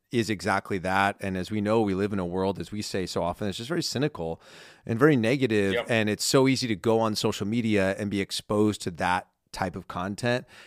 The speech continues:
Speaker 1: And I think people want that breath of fresh air. People wanna smile. People wanna laugh. And I think what you're doing
Speaker 2: Yeah.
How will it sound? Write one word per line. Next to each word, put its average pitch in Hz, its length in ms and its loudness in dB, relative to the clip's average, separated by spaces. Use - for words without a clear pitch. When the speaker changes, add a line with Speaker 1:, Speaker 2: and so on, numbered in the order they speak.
Speaker 1:
And 117 140 0
I 135 40 2
think 156 220 -4
people 147 260 2
want 120 200 4
that 113 180 4
breath 107 240 0
of 101 80 -6
fresh 98 260 -2
air. 123 160 2
People 117 260 -4
wanna 117 380 0
smile. 104 440 -4
People 107 240 -8
wanna 107 180 -2
laugh. 107 500 0
And 90 320 0
I 90 80 -4
think 113 220 -6
what 101 80 -4
you're 95 160 0
doing 98 460 0
Speaker 2:
Yeah. 135 160 -2